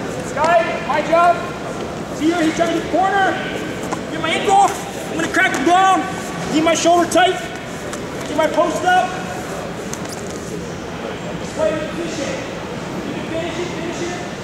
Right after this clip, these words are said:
But I don't really want you to, I want you to just learn to press up, keep the shoulder tight to the side, keep the outside foot up,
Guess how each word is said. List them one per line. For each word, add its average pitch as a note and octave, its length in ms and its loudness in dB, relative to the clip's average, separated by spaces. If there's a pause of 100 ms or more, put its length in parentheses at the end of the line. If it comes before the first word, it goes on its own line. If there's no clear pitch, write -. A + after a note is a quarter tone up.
(640)
But D4+ 160 -2
I D4+ 160 -2
don't E4 160 -2
really D4+ 160 -4
want D#4+ 240 -2
you F4 240 -2
to, D#4+ 40 2
I D4+ 120 2
want D4+ 160 -2
you D4+ 80 -2
to C#4+ 80 -6
just C#4+ 240 -6
learn D#4+ 240 2
to - 840 -6 (140)
press E4 160 2
up, D#4+ 160 -2
keep - 160 -4
the - 160 -6
shoulder D#4 240 2
tight D4+ 160 -2
to D#4 80 -4
the D4+ 160 -4
side, D#4+ 320 0 (320)
keep - 160 -6
the E4 80 2
outside D#4+ 320 2
foot E4 240 0
up, E4 80 2